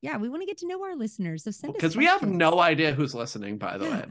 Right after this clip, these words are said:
Speaker 2: Like, the only way that I know who's listening is if someone, like, comments or, like, sends me a message and says, "Hey, listen to the podcast, loved it." I wanna know you're listening. I, I
Speaker 1: Yeah.
Speaker 2: appreciate, I appreciate everyone who listens. So thank you to our listeners.
Speaker 1: And, you know, maybe we should put up a question box.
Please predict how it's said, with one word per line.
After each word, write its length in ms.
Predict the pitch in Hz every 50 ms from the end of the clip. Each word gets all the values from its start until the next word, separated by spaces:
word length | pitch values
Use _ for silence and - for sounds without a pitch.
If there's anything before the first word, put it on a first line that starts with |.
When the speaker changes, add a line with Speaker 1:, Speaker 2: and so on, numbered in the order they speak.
| - -
Speaker 2:
Like, 100 | - -
the 120 | 165 165 -
only 220 | 165 165 220 226
way 140 | 214 208 214
that 120 | 214 185
I 120 | 151 139 143
know 200 | 143 143 143 151
who's 140 | 147 139 131
listening 340 | 117 - - 139 143 135 127
is 180 | 120 107 -
if 80 | 120 -
someone, 380 | - 135 123 123 131 131 127 127
like, 200 | 117 113 113 -
comments 640 | - 127 117 117 120 117 117 117 - - - - -
or, 260 | 123 120 110 110 110
like, 420 | 107 107 104 104 104 104 104 - _ - - _ _ _ _ _ _
sends 340 | - - - 143 135 127 135
me 120 | 139 131
a 40 | 131
message 400 | 127 123 120 120 - 127 - -
and 120 | 120 107
says, 340 | - 127 117 117 113 107 -
"Hey, 280 | - 180 175 135 113 - -
listen 360 | 120 127 143 147 - 165 147
to 100 | - 156
the 80 | 147 135
podcast, 680 | 151 135 127 127 127 - 135 123 117 113 113 - -
loved 240 | 117 104 95 - 104
it." 180 | 98 95 - _ _ _ -
I 140 | 190 254 330
wanna 220 | 330 349 381 370
know 80 | 349 339
you're 200 | 330 320 311 302
listening. 460 | 320 320 - - 147 117 104 104 - _ _ _ _ -
I, 100 | - 147
I 40 | 143 415
Speaker 1:
Yeah. 60 | 269 370
Speaker 2:
appreciate, 580 | 370 - - 330 320 - 294 262 208 165 147 -
I 60 | 165
appreciate 400 | 160 - 262 233 - 262 233 196
everyone 240 | 175 165 160 143 127
who 80 | 127
listens. 420 | 117 110 107 - - 113 - 101 -
So 140 | 165 165
thank 260 | 160 - 220 208 - -
you 60 | 113
to 80 | 104
our 140 | 101 101 101
listeners. 560 | 101 104 - - 139 156 220 233 - - - _ _ _ _ -
Speaker 1:
And, 160 | 262 269 269
you 80 | 294 302
know, 100 | 330 359
maybe 260 | 349 339 349 370 415 440
we 100 | 453 403
should 180 | - - 262 -
put 120 | 285 262
up 80 | 220 -
a 60 | 196
question 480 | - - 185 175 - - - 170 156 143
box. 480 | 131 - - - _ - - - -